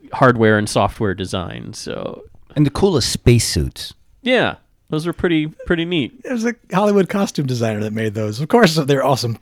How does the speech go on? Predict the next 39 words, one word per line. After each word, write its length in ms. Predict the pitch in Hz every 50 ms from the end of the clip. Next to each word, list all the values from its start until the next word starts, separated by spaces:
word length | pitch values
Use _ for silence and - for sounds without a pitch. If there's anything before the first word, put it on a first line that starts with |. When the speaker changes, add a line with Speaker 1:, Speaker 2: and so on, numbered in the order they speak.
| - -
Speaker 3:
spacesuits. 560 | - - - 131 131 - - 123 104 95 - - _
Speaker 2:
Yeah. 640 | 156 151 170 151 127 113 90 69 67 64 - 78 -
Speaker 1:
But 280 | - 165 165 175 - - _ _ _ - -
completely 640 | - 180 175 - - 156 156 160 156 170 156 147 139
functional. 720 | - - 170 165 160 - - 135 123 117 107 104 - - _ _
Speaker 3:
Yes. 340 | 294 330 233 202 254 - -
Speaker 1:
And, 380 | 156 147 143 131 131 127 - - _ _ _
and, 360 | 139 139 139 139 143 135 - - - - - _ _ _
you 160 | _ - 139 127
know, 180 | 120 120 120
n-, 280 | 117 123 135 143 170 - -
it's 160 | - 165 - 180
not 220 | 160 160 175 147
just 240 | - 151 156 143 -
for 100 | - 135
show 240 | - - 190 160 135
like 180 | 120 120 113
a 60 | 123
lot 240 | 117 120 120 120 120
of 280 | 123 117 113 - - - - _ _ _
Hollywood 420 | - 127 120 113 107 101 107 104 -
costumes 520 | - 113 104 98 - - 107 95 92 104
are. 320 | 143 139 107 87 82 85
They, 220 | 92 110 107 110 117
Speaker 3:
Sure. 560 | 170 143 160 208 254 208 104 - - - _ _ - - - -
Speaker 1:
they 140 | 117 110 110
were 320 | 110 113 113 113 113 - - _ _ _ _ _ _ _
Speaker 3:
They 120 | - 117 113
Speaker 1:
well 260 | 117 131 135 131 127
Speaker 3:
weren't, 100 | 123 123
they, 140 | 127 131 127 110
Speaker 1:
made. 140 | 95 92
Speaker 3:
they 100 | 139 143
weren't 220 | 151 180 233 254 226
made 220 | 190 165 156 135
that 160 | 135 131 127 131
way 140 | 127 120 110
for 140 | - - 110
style. 420 | - - - 117 104 92 85 78